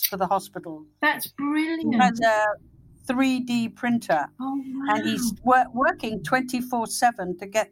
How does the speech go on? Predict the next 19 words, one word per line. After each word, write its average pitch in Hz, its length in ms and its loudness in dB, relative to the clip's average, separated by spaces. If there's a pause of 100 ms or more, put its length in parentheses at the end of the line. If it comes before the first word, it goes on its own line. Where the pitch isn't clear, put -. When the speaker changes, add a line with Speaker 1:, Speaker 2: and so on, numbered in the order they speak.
Speaker 1:
these 208 260 -8
masks 208 540 0
out. 165 300 4 (440)
They're 247 100 0 (120)
the - 0 - (160)
masks - 500 0
that - 200 -8
clip 214 260 -4
on, 185 300 2 (100)
and 208 200 0
then 214 220 0
they 214 160 2
have 202 100 0
a 202 80 4
Speaker 2:
Yeah, 220 300 6
I've 226 80 -2
Speaker 1:
visor 202 160 4
Speaker 2:
seen, 262 120 0
oh, 277 160 2